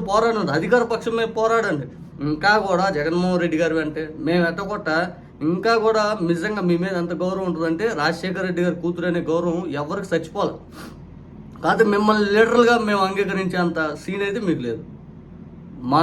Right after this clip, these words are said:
నాయకురాలుగా మిమ్మల్ని అంగీకరించే ప్రసక్తే ఎప్పుడు జరగదు. అది జగన్మోహన్ రెడ్డి గారి నీడ వెనక మీరు ఉంటే ఖచ్చితంగా మేము మిమ్మల్ని సపోర్ట్ చేస్తాం. అంతేగాని జగన్మోహన్ రెడ్డి గారికి ఆపోజిట్గా వెళ్ళిన ఎవరినైనా మేము సపోర్ట్ చేయం. Because మా రాజశేఖర రెడ్డి గారితో జగన్మోహన్ రెడ్డి గారు అని మేము ఫిక్స్ అయిపోయాం.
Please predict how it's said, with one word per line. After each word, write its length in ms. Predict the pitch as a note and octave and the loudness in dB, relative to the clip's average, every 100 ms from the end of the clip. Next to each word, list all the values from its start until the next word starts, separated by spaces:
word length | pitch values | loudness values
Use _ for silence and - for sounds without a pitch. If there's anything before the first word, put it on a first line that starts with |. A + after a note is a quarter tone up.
| E3+ | 6
నాయకురాలుగా 560 | F3+ G#3 G#3+ A3 G#3+ G#3+ | 6 4 6 6 6 2
మిమ్మల్ని 280 | G3 F#3+ F3+ E3+ | 2 0 2 4
అంగీకరించే 480 | F3 F#3 F#3 F3 E3+ | 2 2 0 0 0
ప్రసక్తే 400 | D3 C#3+ G3+ G#3+ A#3+ | 0 -2 -4 4 4
ఎప్పుడు 180 | - G3+ D3+ | 4 -2 0
జరగదు. 280 | D3+ F3+ E3 | 0 0 0
అది 100 | - - - - - - - - - - - - - - - - - - | -4 -10 -18 -18 -18 -20 -20 -18 -18 -18 -18 -18 -18 -18 -18 -20 -18 -4
జగన్మోహన్ 500 | C#3+ F3 G#3 G#3 G#3 | 2 2 4 2 2
రెడ్డి 140 | G#3 F#3 | 2 0
గారి 140 | G3+ F3+ E3 | 0 4 4
నీడ 160 | F3+ G3 | 4 2
వెనక 200 | F#3+ F3 F3 | 0 0 2
మీరు 120 | E3 E3 | 2 2
ఉంటే 120 | F3+ A#3+ | 0 -2
ఖచ్చితంగా 300 | G#3+ A#3 G#3+ | -2 -4 -2
మేము 120 | G3+ F#3+ | -4 -4
మిమ్మల్ని 200 | F3+ E3 | -4 -4
సపోర్ట్ 240 | D#3+ F#3 D3 | -4 -4 -4
చేస్తాం. 280 | B2+ - - - - - - - - - - - - | -4 -6 -14 -16 -18 -18 -18 -18 -18 -16 -16 -12 -4
అంతేగాని 360 | D#3+ F#3+ F3+ F#3 | -2 2 2 6
జగన్మోహన్ 360 | F3 F3+ G3 G3 | 6 6 2 2
రెడ్డి 120 | F#3 F#3 | 2 2
గారికి 180 | F3 E3 | 2 2
ఆపోజిట్గా 480 | F3 G3 F#3 E3+ F3 | 2 2 2 2 4
వెళ్ళిన 260 | D#3+ E3+ E3+ D3 | 4 2 2 2
ఎవరినైనా 380 | C#3+ E3+ G3 A#3 | 0 0 0 0
మేము 120 | A#3 F3+ | -2 -2
సపోర్ట్ 200 | E3 F3+ | -2 0
చేయం. 120 | D#3+ C3 | 0 -2
Because 220 | C#3+ G3+ F#3 | -2 -2 0
మా 60 | E3 | 2
రాజశేఖర 380 | D#3+ F3 F#3+ F#3 F#3+ | 2 0 -2 -4 -2
రెడ్డి 140 | F3 | 0
గారితో 180 | F3+ F#3 G3+ | 0 0 0
జగన్మోహన్ 340 | F3 F3+ F#3+ F#3 | 2 0 0 -2
రెడ్డి 140 | F3+ | 0
గారు 120 | F3+ F#3+ | 0 -2
అని 100 | F#3+ | -4
మేము 120 | F#3+ F#3+ | -6 -6
ఫిక్స్ 160 | - | -2
అయిపోయాం. 280 | A#3 D3+ A#2 | -2 -2 -6